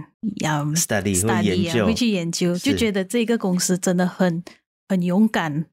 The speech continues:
Speaker 1: 的去找新的东西做，不只是像其他人就是这样子，哦，你，你介绍什么我们就做什么，可是会带来新的科技啊，
Speaker 2: 嗯。
Speaker 1: 带来新的技术去帮忙我们马来西亚的人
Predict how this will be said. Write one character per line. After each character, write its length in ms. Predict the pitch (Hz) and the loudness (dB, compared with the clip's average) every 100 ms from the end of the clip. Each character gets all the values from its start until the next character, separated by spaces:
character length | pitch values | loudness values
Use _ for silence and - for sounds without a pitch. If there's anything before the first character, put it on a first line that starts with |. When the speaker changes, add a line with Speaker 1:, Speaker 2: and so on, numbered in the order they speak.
| - | -4
Speaker 1:
的 120 | 180 | -4
去 580 | 180 - 233 214 196 196 - | -2 0 2 2 -2 -6 -4
找 200 | 185 175 | -2 0
新 380 | - - 202 185 | 0 0 0 0
的 100 | 185 | 0
东 200 | 170 165 | -2 -2
西 180 | 175 | 0
做， 380 | 170 - 185 180 _ _ _ | 0 2 2 0 _ _ _
不 80 | 247 | -2
只 160 | 202 | -2
是 460 | 180 - 214 214 214 _ - | -2 0 2 2 -2 _ -6
像 260 | 240 220 | 0 2
其 220 | 208 - | 2 0
他 180 | 185 180 | 0 2
人 220 | 175 170 | 2 2
就 100 | 170 | 0
是 160 | 196 214 | 0 0
这 140 | 202 | 0
样 160 | 202 208 | 2 2
子， 300 | 196 165 156 - | 0 -4 -6 -2
哦， 220 | 170 165 | 0 2
你， 260 | 165 160 160 | 2 2 0
你 180 | 165 165 | -2 -2
介 200 | 208 202 | 0 2
绍 180 | 208 | 2
什 160 | 202 170 | 0 0
么 160 | 165 165 | 0 -2
我 60 | |
们 180 | 165 165 | -2 -2
就 100 | 190 | 0
做 200 | 190 190 | 2 2
什 140 | 180 | 2
么， 140 | 165 156 | -2 -6
可 120 | 185 | -4
是 160 | 196 202 | 0 0
会 180 | 220 | 0
带 240 | 214 240 233 | -2 0 2
来 240 | 196 170 | 2 -2
新 500 | 175 - - 208 175 | -2 -2 0 0 0
的 200 | 175 160 - _ _ - | 0 -2 -4 _ _ -8
科 240 | - 202 | 0 0
技 260 | 185 233 214 | 0 0 0
啊， 220 | 180 180 | 0 -4
Speaker 2:
嗯。 40 | |
Speaker 1:
带 100 | - | -2
来 160 | 220 190 | 2 2
新 260 | 190 196 180 | 2 2 2
的 80 | 185 | 0
技 320 | 185 233 220 | 0 2 2
术 380 | 202 220 208 - | 2 0 0 -2
去 220 | - - 233 | -2 2 2
帮 240 | - 175 | 2 0
忙 260 | 170 165 165 | 2 2 2
我 80 | |
们 160 | 165 165 | 2 2
马 200 | 170 165 | 2 2
来 120 | 160 | 0
西 200 | 175 - | 0 2
亚 120 | 190 | 2
的 120 | 175 175 | 2 0
人 320 | 170 160 170 | 0 -2 -6